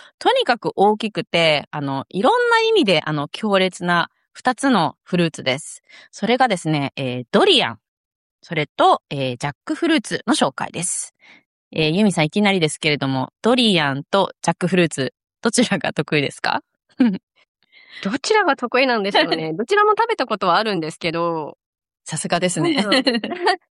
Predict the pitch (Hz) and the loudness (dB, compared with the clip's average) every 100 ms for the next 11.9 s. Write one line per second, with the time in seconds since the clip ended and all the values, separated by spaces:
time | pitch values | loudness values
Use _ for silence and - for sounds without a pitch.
0 | _ 269 269 381 427 440 339 226 233 190 | _ -2 0 0 2 2 2 2 2 2
1 | 214 311 415 403 214 190 214 - - - | 2 2 2 0 0 -2 -4 -10 -14 -6
2 | 165 151 85 - 143 131 190 180 170 165 | -4 -4 -6 -4 -4 -2 -2 0 -2 -4
3 | - - 175 247 320 339 320 320 285 - | -10 -10 -4 0 0 2 0 -2 -4 -4
4 | - 262 - 240 285 233 156 170 175 240 | -6 -6 -4 0 0 0 -2 -4 -4 0
5 | 226 - 202 233 220 165 156 160 - - | 0 0 0 2 2 -2 -4 -4 -2 0
6 | - 466 415 349 - 370 339 214 185 220 | 0 -2 -2 -2 0 2 2 2 4 2
7 | 214 160 185 156 156 175 160 165 - - | 2 0 -2 -4 -8 -6 -6 -4 -6 -6
8 | - - 202 - - - _ _ _ 196 | -6 -8 -10 -10 -12 -14 _ _ _ -2
9 | 185 175 175 175 175 - _ _ _ - | 0 2 2 2 0 -2 _ _ _ -10
10 | 240 - 415 392 392 392 381 370 359 359 | -10 -2 0 0 0 0 2 4 4 2
11 | 370 440 415 262 208 214 185 151 | 4 2 2 0 2 4 2 0